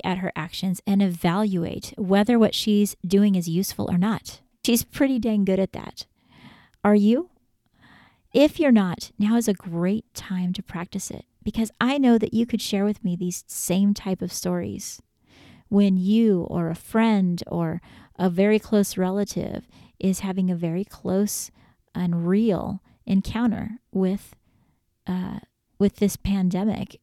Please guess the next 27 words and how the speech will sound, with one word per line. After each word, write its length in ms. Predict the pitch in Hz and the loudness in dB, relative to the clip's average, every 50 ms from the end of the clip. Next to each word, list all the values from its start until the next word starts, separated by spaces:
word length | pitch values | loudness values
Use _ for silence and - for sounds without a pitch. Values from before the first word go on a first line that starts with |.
| _ _ _ | _ _ _
and 300 | 190 185 180 180 175 170 | 0 0 2 2 0 0
the 240 | 180 175 175 - - - | 0 -2 -2 -4 -6 -4
covid 360 | - 220 233 233 196 170 - | -2 -2 0 0 -2 -2 -2
that's 240 | - - - - - | -6 -8 -8 -8 -6
around 380 | - 180 175 180 202 208 196 | -4 -4 -4 -2 -2 -4 -4
us. 300 | - - 214 - - - - _ - - - - - _ _ _ _ _ _ _ _ _ _ _ _ _ _ _ _ _ _ _ _ _ _ - | -4 -6 -8 -10 -10 -12 -12 _ -20 -20 -20 -20 -20 _ _ _ _ _ _ _ _ _ _ _ _ _ _ _ _ _ _ _ _ _ _ 2
I 140 | 196 220 | 4 4
just 200 | 208 226 214 - | 4 4 2 2
got 140 | - 208 202 | 2 2 2
a 80 | 196 190 | 2 2
letter 400 | 180 185 185 185 202 220 226 220 - | 2 2 0 2 2 4 2 2 2
in 120 | - 190 175 | 2 2 2
my 160 | 170 165 - - - | 2 0 -2 0 2
email 460 | 190 196 208 220 226 233 247 254 233 | 4 4 6 4 4 4 2 0 -2
yesterday 640 | 202 220 240 269 294 - - - - - - - | -2 0 0 0 0 -2 -4 -6 -6 -6 -6 -6
that 180 | 180 - - - | -6 -6 -6 -6
someone 340 | - - 160 165 170 180 190 | -6 -4 -2 0 0 0 0
at 80 | - | 2
my 140 | 214 220 233 | 2 2 2
work, 380 | 247 294 294 240 - - - - _ _ _ _ _ _ _ _ _ - | 4 4 2 2 2 -2 -10 -20 _ _ _ _ _ _ _ _ _ -8
the 120 | 214 170 | -6 -4
last 300 | 165 160 170 175 - - | -4 -4 -4 -6 -8 -4
time 220 | - 208 202 202 | -2 0 2 4
they 120 | 202 202 208 | 4 4 4
were 120 | 202 208 | 2 2
on 140 | 208 214 214 | 2 2 0
campus 560 | 214 - 233 220 220 240 254 262 247 - - | 0 0 -2 0 0 0 -2 -2 -2 -4 -10